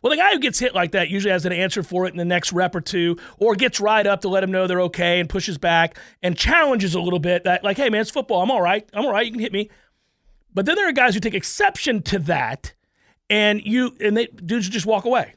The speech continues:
They just walk away. They don't want to agitate the monster. They don't want to bring about the pain. And I remember players telling me Lawrence Timmons was that way at linebacker. Like, "No, you don't get up talking. Don't say anything to him.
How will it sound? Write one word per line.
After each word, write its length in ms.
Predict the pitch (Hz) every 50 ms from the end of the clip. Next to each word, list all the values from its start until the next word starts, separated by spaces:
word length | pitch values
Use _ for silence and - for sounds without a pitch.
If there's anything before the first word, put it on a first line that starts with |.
| _ _ _
They 120 | 180 185
just 160 | 185 190 156
walk 240 | 202 220 208 202 -
away. 300 | 214 214 175 185 190 196
They 120 | 170 190 214
don't 160 | 240 254 -
want 560 | 196 196 208 247 277 294 277 247 220 - -
to 240 | - 226 226 - -
agitate 640 | 240 247 254 262 220 226 214 - - 220 208 - -
the 60 | 233
monster. 560 | 240 302 330 294 240 151 - - 147 117 151
They 100 | 185 214
don't 180 | 233 254 240 -
want 440 | 226 262 285 277 247 220 214 214 - _ _ _ _ _ _
to 140 | - - 202
bring 240 | 190 240 240 240 240
about 300 | 214 190 220 208 202 -
the 60 | -
pain. 400 | - - 311 302 269 208 160 147 - - - _ _ _ _
And 140 | 196 208 214
I 80 | 226 254
remember 600 | 277 302 294 269 247 262 285 302 302 285 254 240
players 560 | - - - 247 247 262 240 214 202 - -
telling 340 | - 214 254 247 240 214 185
me 120 | 175 170
Lawrence 400 | 165 165 190 214 220 214 170 -
Timmons 380 | - - 240 208 196 165 147 156
was 120 | 156 139
that 240 | 156 156 151 - -
way 360 | 151 151 151 143 139 135 - _ _
at 100 | - 156
linebacker. 540 | 143 160 175 170 170 156 147 127 113 - 143
Like, 220 | 127 147 151 - - - - _ _ _
"No, 160 | - 165 180
you 140 | 180 180 190
don't 120 | 190 190 175
get 120 | 185 180
up 80 | 175 -
talking. 380 | 180 165 143 123 - 107 - _ _ _ _ _ _ _ _ _ _ _ _ _
Don't 200 | - 156 175 190
say 300 | 175 - 220 208 214 208
anything 400 | 220 220 220 - 233 226 226 208
to 260 | - - 240 214 208 214
him. 320 | 208 208 208 208 196 185